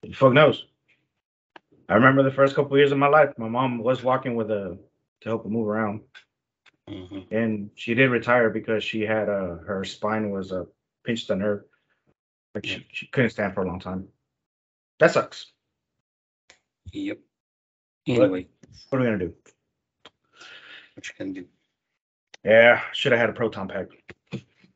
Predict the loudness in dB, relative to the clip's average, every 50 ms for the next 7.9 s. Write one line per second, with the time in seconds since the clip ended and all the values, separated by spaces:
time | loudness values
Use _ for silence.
0 | _ _ _ _ _ _ _ _ _ _ -16 -16 _ -10 -8 -8 -8 -8 -8 -8
1 | -6 -4 -2 -2 -2 -2 -4 -4 -4 -2 -2 -2 -2 -4 -4 -6 -8 -10 -12 _
2 | _ _ _ -4 0 2 2 2 0 -2 -6 -6 -6 -8 -8 -8 -8 -8 -8 -8
3 | -8 -8 -8 -8 -6 -8 -10 -10 -12 -16 -20 -16 -14 -12 -12 -12 _ _ _ _
4 | _ _ _ _ _ _ _ _ _ _ _ _ _ _ -10 -10 -10 -10 -12 _
5 | _ _ _ _ _ _ _ _ _ _ _ _ -8 -8 -8 -8 -10 -16 -20 -20
6 | -20 -20 _ _ _ _ _ _ _ _ _ _ _ -8 -6 -4 -4 -4 -6 -14
7 | -18 _ _ _ _ _ _ _ _ _ -4 -2 -2 -2 -2 -6 -8 -10